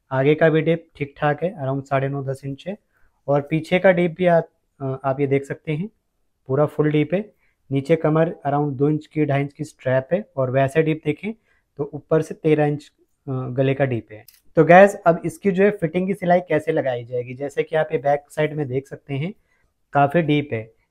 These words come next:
specially क्या होता है कि जैसे कि आप लोग फिटिंग की सिलाई लगाते हैं तो यहाँ पे पीछे साइड में झोल आता है, आगे की फिटिंग ठीक होती है but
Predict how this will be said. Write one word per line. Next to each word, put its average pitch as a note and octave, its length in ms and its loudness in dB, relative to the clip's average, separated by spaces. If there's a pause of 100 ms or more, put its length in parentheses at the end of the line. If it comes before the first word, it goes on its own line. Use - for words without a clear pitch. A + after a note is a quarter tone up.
specially E3+ 460 0
क्या E3+ 120 10
होता E3 200 8
है F3 60 8
कि F3 100 -4
जैसे D#3+ 260 0
कि E3+ 120 -6
आप D#3+ 180 2
लोग E3+ 160 -8
फिटिंग D3+ 260 -8
की E3 60 -12
सिलाई D3 240 -4
लगाते C3 440 -2
हैं E3 140 -6
तो - 500 -12
यहाँ C#3+ 320 0
पे - 140 -4
पीछे D3+ 320 -4
साइड D#3 220 -2
में E3+ 120 -4
झोल C#3 300 -2
आता A#2 240 -8
है, A2+ 180 -14 (520)
आगे D3+ 260 4
की F3+ 100 0
फिटिंग F#3 340 0
ठीक F3 220 -4
होती E3 200 2
है F#3+ 80 -2
but G#3+ 80 -4